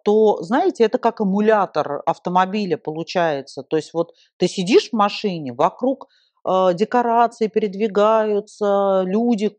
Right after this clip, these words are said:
ходят, у тебя лампочки все горят, руль крутится, светофоры горят, знаки стоят, а ты не едешь ни хрена. Ну, то есть движения нету. Вот такой эмулятор.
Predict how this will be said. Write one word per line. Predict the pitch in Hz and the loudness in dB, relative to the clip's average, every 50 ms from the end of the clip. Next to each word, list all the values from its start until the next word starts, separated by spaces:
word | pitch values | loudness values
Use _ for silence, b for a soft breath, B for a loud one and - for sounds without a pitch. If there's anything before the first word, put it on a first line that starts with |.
| _ - | _ -2
ходят, | 220 226 220 208 196 196 185 180 - | 2 2 2 2 2 0 -4 -2 -4
у | 196 | -6
тебя | - - 190 180 208 214 | -6 -4 -2 0 0 2
лампочки | 208 190 196 226 226 - 208 196 - _ - 185 | 2 4 2 2 2 -2 -6 -6 -6 _ -10 -10
все | - - 196 | -6 -6 -4
горят, | 180 180 190 196 196 196 185 175 - - | 0 0 0 2 2 0 0 0 -4 -2
руль | 165 196 226 240 233 208 - | 0 2 2 2 0 -2 -2
крутится, | _ 208 190 208 220 220 214 - - 196 - - - 170 165 156 _ _ _ _ _ _ _ _ _ _ _ _ _ _ _ | _ -2 -2 0 0 -2 -2 -4 -6 -8 -8 -2 -2 -2 -2 -2 _ _ _ _ _ _ _ _ _ _ _ _ _ _ _
светофоры | - - - 185 202 190 233 226 226 - 233 240 240 226 208 196 | -20 -12 -4 -4 0 2 2 2 2 2 2 4 4 4 4 4
горят, | 170 180 180 190 180 156 147 | 2 0 0 2 0 -2 -2
знаки | 151 151 175 202 233 247 240 - 202 | -6 -4 -2 0 0 0 -2 -6 -8
стоят, | - _ 196 190 180 170 b b b b b | -6 _ 0 0 0 0 b b b b b
а | - 160 | -4 -4
ты | - - 247 240 | -2 0 -2 -2
не | 220 196 185 165 175 190 | 0 -2 -4 -4 -4 -6
едешь | 190 156 143 - - - - | -6 -6 -8 -16 -18 -20 -20
ни | 135 _ _ | -20 _ _
хрена. | 160 156 151 156 156 131 123 | -8 -6 -6 -6 -6 -8 -6
Ну, | 143 165 175 | -6 -8 -4
то | - 202 | -2 -4
есть | 175 - 139 | -4 -4 -10
движения | 139 156 175 190 180 175 233 262 302 349 262 196 170 160 160 | -12 -6 -6 -6 -2 0 -2 -2 0 -2 -4 -4 -4 -6 -4
нету. | 175 185 202 190 160 - - 123 - b b b b b _ | -6 -4 -4 -4 -4 -4 -6 -12 -12 b b b b b _
Вот | 170 175 175 | -4 -4 0
такой | - 190 - - 240 233 - - _ | -2 -4 0 0 0 0 0 -2 _
эмулятор. | - 214 214 214 220 226 220 214 233 233 233 220 185 - _ - 143 | -2 -2 0 0 0 0 0 0 0 0 0 0 -4 -6 _ -14 -14